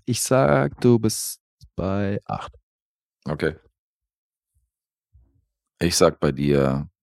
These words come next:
Speaker 2: siebeneinhalb.
Speaker 1: Mhm. Mhm, mhm, mhm.
Speaker 2: Fünfundzwanzig Stunden heißt er auf Deutsch,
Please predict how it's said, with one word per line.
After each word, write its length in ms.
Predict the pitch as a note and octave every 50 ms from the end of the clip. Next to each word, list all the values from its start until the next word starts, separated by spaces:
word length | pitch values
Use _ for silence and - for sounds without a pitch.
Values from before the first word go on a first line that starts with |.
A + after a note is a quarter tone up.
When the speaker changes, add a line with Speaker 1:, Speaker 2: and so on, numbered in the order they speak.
| _ _ _ _ _ _ _ _ _ _ _ _ _ _ _ _ _ _ _ _ _ _ _ _ _ _ _ _ _ _ _ _ _ _ _ _ _ _ _ _ _ _ _ _ _ _ _ _ _ _ _ _ _ _ _ -
Speaker 2:
siebeneinhalb. 420 | - C3 G2+ E2 C#2 A1 - - _ _ _ _ _ _ _ _ _ _ _ _ _ _
Speaker 1:
Mhm. 580 | G#2 E2 D2+ D2 D#2+ F2 F2 F2 F#2 B2+ C#3 - _ _ _ _ _ _ _ _ _ _ _ _ _ _ _ _ _ _ _ _ _ _ _ _ _ _ _ _ _ _ _ _ _ _ _ _ _ _ _ _ _ G#2
Mhm, 340 | E2+ D#2+ - - B2 C#3+ - _ _ _
mhm, 320 | G2 F#2 C#2 E2 G2+ A#2+ - _ _ -
mhm. 360 | D3 D3+ D3+ - F#2 C2 B1+ - _ _ _ _ - - - _ _ _
Speaker 2:
Fünfundzwanzig 560 | - C#3+ D3 F3 D3+ - C#3+ B2+ A#2 B2 -
Stunden 260 | - B2 A2+ F#2 D#2+
heißt 180 | D2 C2+ - C#2
er 40 | C2
auf 40 | -
Deutsch, 320 | - D2+ F#2 G2+ - -